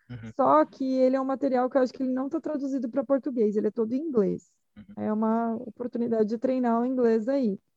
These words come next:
Speaker 2: Mas ele me ajudou bastante a elucidar as diferenças, é, entre os tipos de estudos,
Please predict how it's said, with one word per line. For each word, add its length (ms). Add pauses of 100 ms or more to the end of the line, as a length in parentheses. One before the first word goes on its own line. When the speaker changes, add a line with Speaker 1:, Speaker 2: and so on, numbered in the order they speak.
(400)
Speaker 2:
Mas 720
ele 160
me 80
ajudou 240
bastante 1000 (920)
a 120
elucidar 560
as 140
diferenças, 1120 (500)
é, 380
entre 320
os 140
tipos 400
de 80
estudos, 920